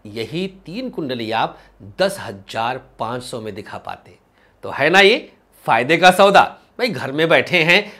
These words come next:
आपके पास समय ही समय है, तो जानिए विस्तार से अपने अपनों के बारे में कि कैसे भविष्य को संवारा जाए। और ये भी जान सकते हैं कि कहीं आप कोविड के शिकार तो नहीं हो सकते।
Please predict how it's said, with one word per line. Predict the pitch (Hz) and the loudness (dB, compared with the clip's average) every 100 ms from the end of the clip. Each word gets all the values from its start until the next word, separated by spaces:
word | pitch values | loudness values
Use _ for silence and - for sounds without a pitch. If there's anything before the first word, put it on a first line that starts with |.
| - | 4
आपके | 147 - 156 | 4 4 -2
पास | - 156 165 | 2 2 2
समय | 143 160 175 | 0 2 2
ही | 202 | 2
समय | 180 160 | -2 0
है, | 151 247 - - - | -2 -4 -8 -14 -12
तो | 123 | -8
जानिए | - 131 170 277 320 | -2 0 2 2 0
विस्तार | 247 - 226 233 | 2 6 8 6
से | - | 2
अपने | 220 202 214 214 - - | 0 2 2 2 -4 0
अपनों | 156 185 202 | 0 2 0
के | 214 196 | 2 4
बारे | 170 170 180 | 6 6 4
में | 185 220 - _ | 2 0 -4 _
कि | 208 | -12
कैसे | 196 151 151 - 190 | -6 -6 -6 -6 -8
भविष्य | 110 127 175 - | -8 -8 -8 -10
को | 170 160 | -10 -10
संवारा | - 113 123 156 | -10 -6 2 4
जाए। | 160 180 262 262 - - - | 8 8 6 2 -16 -20 0
और | 170 190 | 2 4
ये | 135 143 | 0 -2
भी | 202 | 0
जान | 185 180 | 2 2
सकते | 185 190 - 175 | 2 -4 -2 -2
हैं | 160 - - 156 | -2 -4 -12 -14
कि | |
कहीं | 127 147 151 196 | -4 -2 0 2
आप | 147 196 - _ _ _ _ _ _ _ _ _ _ _ _ _ _ | 2 2 -2 _ _ _ _ _ _ _ _ _ _ _ _ _ _
कोविड | 123 113 127 131 | -14 -14 -14 -14
के | 143 | -14
शिकार | 135 127 113 131 | -12 -10 -6 -6
तो | 143 160 | -4 -2
नहीं | 170 | 2
हो | 196 | 2
सकते। | 196 165 - | 2 -2 -4